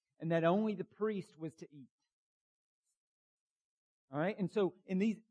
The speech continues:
dire circumstances, as Abimelech considered what was the total righteousness of God, he recognized that he had a higher duty than just a mere fulfillment of a ceremonial law,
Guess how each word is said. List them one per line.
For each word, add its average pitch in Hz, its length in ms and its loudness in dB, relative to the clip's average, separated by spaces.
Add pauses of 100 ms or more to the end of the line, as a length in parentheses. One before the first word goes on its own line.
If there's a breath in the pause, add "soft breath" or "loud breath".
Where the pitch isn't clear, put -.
(140)
dire 226 380 4
circumstances, 175 1300 -4 (920)
as 170 240 2 (120)
Abimelech 196 600 4
considered 214 920 -4 (800)
what 190 180 4
was 180 140 4 (1080)
the 156 60 -6 (240)
total 233 340 6
righteousness 170 720 0
of 131 160 -14
God, 120 400 -2 (560)
he 175 120 -6
recognized 208 560 0
that 190 100 -2
he 170 80 -4
had 190 160 2
a 160 80 2 (140)
higher 196 400 -2
duty 131 400 -4 (1040)
than 147 100 -4
just 156 240 -8
a 165 80 -2
mere 175 560 0
fulfillment 170 480 -4
of 135 80 -6
a 139 60 -10 (100)
ceremonial 151 720 -2
law, 135 400 0